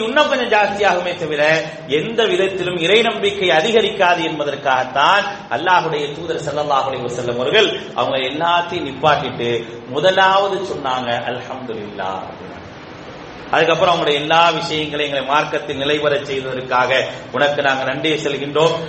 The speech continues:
இந்த மார்க்கத்தில் உறுதியாக இருந்ததற்காக எங்களுக்கான வாய்ப்பை தந்தன்னு சொல்லி நீண்ட ஒரு பிரார்த்தனையை அல்லாஹ்வுடைய தூதர் செய்றாங்க. அப்ப இதுல கவனிக்க வேண்டிய விஷயம் என்னன்னா, அவநம்பிக்கை என்பது வந்துடக்கூடாது.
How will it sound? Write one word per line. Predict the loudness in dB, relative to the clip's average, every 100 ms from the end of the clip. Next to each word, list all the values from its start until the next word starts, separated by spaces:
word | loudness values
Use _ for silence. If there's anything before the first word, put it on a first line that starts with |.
| -10
இந்த | -4 0
மார்க்கத்தில் | 4 4 2 -2 -4 -4
உறுதியாக | -2 0 2 4 4
இருந்ததற்காக | 0 0 -2 -2 0 0 2 2 0 -4 -6
எங்களுக்கான | -2 2 2 4 2 4
வாய்ப்பை | 2 2 -2 -2
தந்தன்னு | -2 -2 -4
சொல்லி | -4 -4
நீண்ட | -4 -4 -2 0
ஒரு | 2 2
பிரார்த்தனையை | 2 2 0 0 -2 2 2 0 -2 -2
அல்லாஹ்வுடைய | 2 2 2 0 -2
தூதர் | -2 -4 -2
செய்றாங்க. | 0 0 0 -4 -12 -16 -18 -20 -20 -6 -2
அப்ப | 2 4
இதுல | 6
கவனிக்க | 6 6 4 2 0
வேண்டிய | 2 -2
விஷயம் | -4 -4 -6
என்னன்னா, | -6 -2 2 4 2 -2 0
அவநம்பிக்கை | 2 4 4 2 0 -2 0 0
என்பது | 0 -2 -2
வந்துடக்கூடாது. | -2 -2 -2 -2 -2 -2 -4